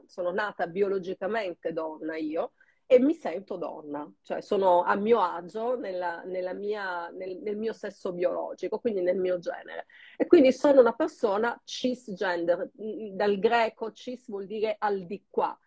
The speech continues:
cioè vuol dire che io sto bene all'interno appunto di questo mio genere.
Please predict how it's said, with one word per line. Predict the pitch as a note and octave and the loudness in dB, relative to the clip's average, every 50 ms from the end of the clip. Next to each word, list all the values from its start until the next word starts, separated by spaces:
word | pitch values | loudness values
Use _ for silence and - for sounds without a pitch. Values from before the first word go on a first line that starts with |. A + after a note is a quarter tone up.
| _ _ _ | _ _ _
cioè | _ - - G#3 F#3+ | _ -6 -6 -4 -4
vuol | E3+ F#3+ F#3+ | -4 -6 -6
dire | F#3 G3 G#3 F#3+ G#3 F#3 | -4 -2 -2 -2 -2 -4
che | - A3 | -4 -4
io | A3+ A#3 A3+ G3+ | -4 -4 -4 -6
sto | - - - - B3 A3 | -8 -12 -2 2 2 2
bene | F#3+ G#3+ A3 A3 A3+ A#3+ B3 | 2 0 -4 -4 -2 -2 -2
all'interno | A3+ G3 G3 G3+ A3 G#3+ G#3+ - - A#3 G#3 G3+ G3 F#3+ G3 G3+ A3 | -2 -2 -4 -6 -8 -8 -10 -8 -4 -2 -2 -2 -4 -6 -8 -8 -8
appunto | A3 G#3+ _ - F#3 F3+ F3 F3 - G#3+ G3 | -10 -10 _ -10 -8 -8 -8 -8 -8 -8 -8
di | F3+ F3+ | -8 -6
questo | - F3+ F3+ F3+ - - F#3 | -4 -4 -4 -4 -4 -6 -6
mio | F#3 E3+ E3+ F3 | -6 -4 -4 -6
genere. | E3 - - - - - - - - - - | -6 -6 -8 -10 -10 -12 -14 -16 -16 -16 -16